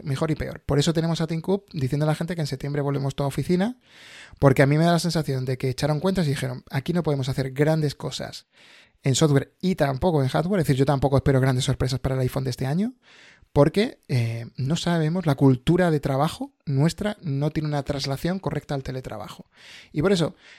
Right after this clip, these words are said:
yo creo que el objetivo ha sido, mira, sistema operativo por sistema operativo, plantearme cuáles son las cincuenta mejoras, eh, que hay. Es decir, por ejemplo, hay pequeños detalles muy bonitos, muy interesantes.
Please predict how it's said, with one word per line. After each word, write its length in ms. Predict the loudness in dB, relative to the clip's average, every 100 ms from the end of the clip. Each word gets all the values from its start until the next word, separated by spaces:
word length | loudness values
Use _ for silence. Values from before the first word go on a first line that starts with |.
| _
yo 120 | -2
creo 160 | 2 4
que 60 |
el 60 | 4
objetivo 300 | 2 2 2
ha 60 | 2
sido, 240 | 0 0
mira, 260 | 0 -2 -6 -20 -20 -6
sistema 300 | 0 4 4
operativo 340 | 4 2 2
por 120 | 0
sistema 280 | -2 0 0
operativo, 400 | 2 0 0 -2
plantearme 440 | 0 0 -2 -4 -2
cuáles 200 | -2 -2
son 120 | -4
las 120 | -4
cincuenta 340 | -4 -4 -2
mejoras, 520 | -2 0 0 0 -6 -16 _ _ _ -6
eh, 440 | -4 -4 -6 -6
que 100 | -2
hay. 180 | 0 0
Es 60 | -4
decir, 160 | -6
por 120 | -8 -10
ejemplo, 340 | -10 -12 -18 _
hay 100 | -6
pequeños 320 | -4 -2 -2
detalles 320 | 0 2 2 2
muy 180 | 2
bonitos, 580 | 2 2 -6 -6 -10 -10 -8
muy 120 | -6
interesantes. 600 | -6 -8 -8 -8 -14